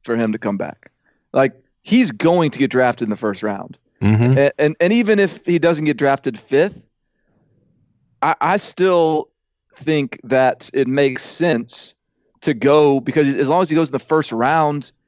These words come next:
Speaker 1: he's still gonna ha-, and look, he probably ends up on a better team that way.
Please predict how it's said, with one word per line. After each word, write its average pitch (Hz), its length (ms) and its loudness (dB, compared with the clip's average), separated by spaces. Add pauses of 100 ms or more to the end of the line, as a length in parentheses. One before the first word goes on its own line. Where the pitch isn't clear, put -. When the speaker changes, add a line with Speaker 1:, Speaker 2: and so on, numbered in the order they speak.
(140)
Speaker 1:
he's 151 180 -4
still 175 280 0
gonna 151 180 0
ha-, 147 220 2
and 156 160 0
look, 185 180 2
he 185 80 -4
probably 180 300 0
ends 160 120 -2
up 156 140 0
on 127 100 0
a - 20 -4
better 113 240 0
team 160 380 -4
that 180 180 2
way. 190 380 2